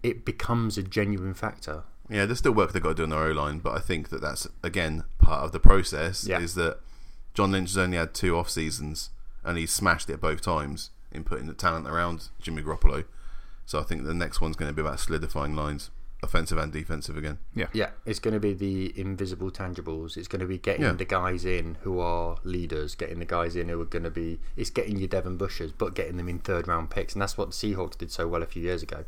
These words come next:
Speaker 2: Yep.
Speaker 1: They were picking up leaders
Speaker 3: Mm.
Speaker 1: in the dressing room in the third, fourth, and fifth round. Um, if they can do that, I mean, if any team can do that, then they're on to a winner. That's my only concern with the forty-niners. Um, but to segue into the Bills.
Speaker 3: I,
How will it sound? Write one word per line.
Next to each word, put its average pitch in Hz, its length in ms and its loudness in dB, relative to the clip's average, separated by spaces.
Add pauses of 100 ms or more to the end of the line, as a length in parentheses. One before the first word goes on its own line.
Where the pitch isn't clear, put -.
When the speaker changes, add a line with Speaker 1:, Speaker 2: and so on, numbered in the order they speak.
(100)
Speaker 2:
Yep. 92 220 2 (220)
Speaker 1:
They 87 100 2
were 95 80 2
picking 92 260 -2
up - 100 -6
leaders 95 320 4
Speaker 3:
Mm. 95 40 8
Speaker 1:
in 90 60 6
the 87 80 0
dressing 90 340 0
room 80 120 0
in 82 120 -2
the 82 80 -2
third, 85 320 0
fourth, 82 280 0
and 87 120 -4
fifth 92 200 -2
round. 90 360 -6 (600)
Um, 82 280 2
if 80 80 -4
they 104 160 4
can 98 160 -4
do 85 140 0
that, 85 60 0
I - 40 0
mean, 73 80 -4
if 73 80 -4
any 82 160 -4
team 73 200 -6
can 76 140 -8
do 73 80 -2
that, 78 200 0
then 73 120 -6
they're 76 240 -4
on 80 120 -4
to - 140 -2
a 78 40 -2
winner. 80 300 -2 (180)
That's - 320 2
my 110 180 2
only 104 160 4
concern 104 380 -2
with 104 60 2
the 98 80 -2
forty-niners. 110 600 0 (420)
Um, 87 460 4
but 90 200 0
to - 60 -6
segue 98 360 4
into 90 160 0
the 90 80 0
Bills. 98 560 0 (1200)
Speaker 3:
I, 135 100 12